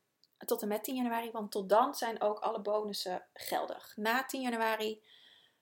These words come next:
twaalf uur 's nachts, dus, eh, dat is elf januari eigenlijk, ehm, sluit ik deze wachtlijst. En gaat die daarna gewoon open voor,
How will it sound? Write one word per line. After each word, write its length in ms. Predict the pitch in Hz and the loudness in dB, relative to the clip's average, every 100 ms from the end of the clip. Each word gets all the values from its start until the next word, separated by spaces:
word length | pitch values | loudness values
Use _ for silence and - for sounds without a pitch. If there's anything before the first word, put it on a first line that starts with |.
| _ _ _ _ | _ _ _ _
twaalf 360 | - 240 226 233 | 4 8 8 6
uur 140 | 220 | 0
's 60 | 214 | 0
nachts, 280 | 196 196 - | -2 -4 -6
dus, 220 | 196 - | -8 -8
eh, 120 | - | -10
dat 100 | - | -10
is 60 | 196 | -4
elf 240 | 214 - | -4 -4
januari 380 | 208 190 185 185 | -4 -4 -6 -6
eigenlijk, 460 | 180 185 - 202 _ | -8 -10 -14 -16 _
ehm, 580 | 208 233 196 196 202 220 214 226 214 214 233 - _ | -16 -14 -14 -14 -14 -14 -16 -16 -16 -16 -16 -20 _
sluit 420 | - 240 302 330 | 2 6 6 6
ik 220 | 302 - | -2 -4
deze 280 | 254 254 254 | -2 0 0
wachtlijst. 680 | 233 240 226 247 - - - _ _ _ _ _ _ _ _ | -2 -2 -2 -2 -2 -6 -12 _ _ _ _ _ _ _ _
En 160 | - 202 | -6 0
gaat 220 | 220 226 | 4 4
die 120 | 208 | 4
daarna 420 | 196 208 226 208 | 6 6 6 2
gewoon 480 | 202 214 202 190 196 | 0 -4 -2 -2 -2
open 380 | - 185 185 185 | -2 -2 -2 -8
voor, 640 | - - 185 180 180 180 | -8 -6 -4 -2 -4 -8